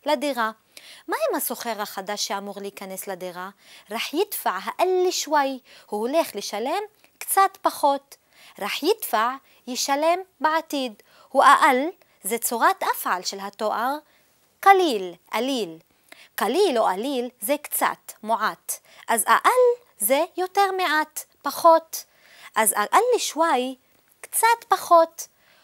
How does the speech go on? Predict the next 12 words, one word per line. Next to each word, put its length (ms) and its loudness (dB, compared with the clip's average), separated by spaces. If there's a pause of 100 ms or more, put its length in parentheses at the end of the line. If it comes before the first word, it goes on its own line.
(160)
ולמה 320 0
שהוא 200 -2
ישלם 420 -2
פחות? 560 -10 (280)
לאנו 460 -8
גורפתו 720 -4 (360)
אסגר 560 0 (220)
מן 220 -6
באי 200 2
אל-גורף. 560 0 (240)
לאנו, 560 2 (200)
כי, 260 4